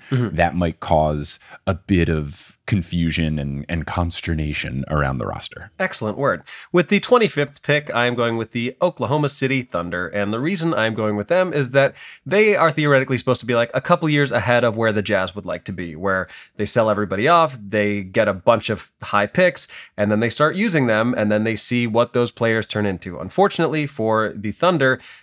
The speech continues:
Speaker 1: their top pick, Chet Holmgren, is out for the entire season and, and suffered what could be, like, a, a career threatening injury, uh, a, a Lisfranc fracture to his foot, which is a, a very specific and not so good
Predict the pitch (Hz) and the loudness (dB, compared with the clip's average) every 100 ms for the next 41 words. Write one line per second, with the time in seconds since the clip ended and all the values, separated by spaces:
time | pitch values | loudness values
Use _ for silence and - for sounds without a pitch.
0 | - 110 107 - 143 - 135 127 - 123 | -4 0 2 4 4 4 -2 -2 0 0
1 | 101 123 127 110 110 104 - - - 107 | 2 2 2 2 0 -2 -6 -16 -6 0
2 | 110 104 117 107 101 104 98 - 139 135 | 2 2 0 -2 2 2 2 0 -2 0
3 | 131 123 - 101 104 92 104 - 113 113 | 0 0 -2 -2 0 -2 -2 0 0 0
4 | 104 107 - 160 143 139 120 107 107 104 | 0 -2 0 -2 0 2 2 0 0 0
5 | 92 101 - 110 104 120 117 110 104 - | -2 -6 -6 -4 -2 0 2 0 -2 -8
6 | - _ - 113 120 104 107 104 117 107 | -20 _ -6 4 4 4 0 2 2 2
7 | 104 98 95 - - _ 95 95 - 98 | 0 0 -4 -8 -20 _ -2 0 0 -2
8 | 90 101 101 131 - - 107 101 98 - | -2 -4 0 0 0 0 0 0 -4 -14
9 | - 104 98 - 104 101 - 101 98 90 | -4 0 0 0 -2 -2 -4 -4 -4 -6
10 | 95 - - 156 147 - 110 110 107 98 | -6 -6 0 2 2 -4 -6 -4 -2 -2
11 | 98 113 113 - 120 - 131 127 120 107 | 0 0 0 -2 0 0 0 -2 -4 -4
12 | 101 98 92 107 117 - 113 98 107 95 | -2 -2 -4 0 0 0 -2 0 0 0